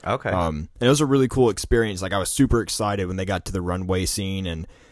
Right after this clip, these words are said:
Speaker 2: that
Speaker 1: Yeah.
Speaker 2: scene where they're fighting in the plane and, uh, Vin Diesel, I think, like, picks up The Rock and he, like,
Speaker 1: <laughs>
Speaker 2: uh, uh, clotheslines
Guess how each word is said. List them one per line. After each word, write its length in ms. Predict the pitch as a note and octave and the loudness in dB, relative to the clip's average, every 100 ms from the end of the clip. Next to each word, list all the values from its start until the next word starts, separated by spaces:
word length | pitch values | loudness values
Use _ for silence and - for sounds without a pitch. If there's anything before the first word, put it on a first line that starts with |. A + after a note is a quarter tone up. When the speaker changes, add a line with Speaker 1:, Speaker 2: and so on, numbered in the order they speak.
| - | -2
Speaker 2:
that 120 | G#2+ | 0
Speaker 1:
Yeah. 40 | |
Speaker 2:
scene 320 | E2 A#2 A2+ G#2+ | 2 2 2 2
where 260 | G#2 G2+ | 2 2
they're 140 | G#2 G2 | 0 0
fighting 440 | A#2+ A2+ A2+ G#2+ | 2 2 0 -4
in 40 | |
the 100 | G2 | -4
plane 480 | F#2+ A2+ G#2+ G#2+ G#2+ | 0 0 0 -4 -6
and, 240 | G2 F#2+ F#2 _ _ - | -6 -8 -12 _ _ -6
uh, 340 | G2 F#2 F2+ G#2 | -2 0 -2 -4
Vin 300 | G#2+ A2+ G#2+ | -4 -2 0
Diesel, 280 | A2 A2 G#2 | 0 2 0
I 60 | |
think, 200 | G#2 A2 G2 | -2 -6 -6
like, 240 | G2+ - | -6 2
picks 200 | C3+ G#2 | 2 2
up 140 | A#2+ - | -6 -4
The 100 | G#2+ | -4
Rock 400 | G#2+ G#2+ G#2+ G#2 | -2 -2 -4 -6
and 80 | |
he, 140 | F2+ A#2 | -4 -2
like, 260 | G#2 G#2+ - - | 0 -2 -6 -20
Speaker 1:
<laughs> 220 | _ - F3+ | _ -10 -4
Speaker 2:
uh, 240 | G#2+ G2 - - _ _ - | -2 -2 -6 -20 _ _ -6
uh, 200 | G2 F#2+ | -4 -4
clotheslines 920 | - C#3+ B2+ B2 B2 A#2+ A#2 A#2+ | 2 6 6 4 0 -2 -4 -6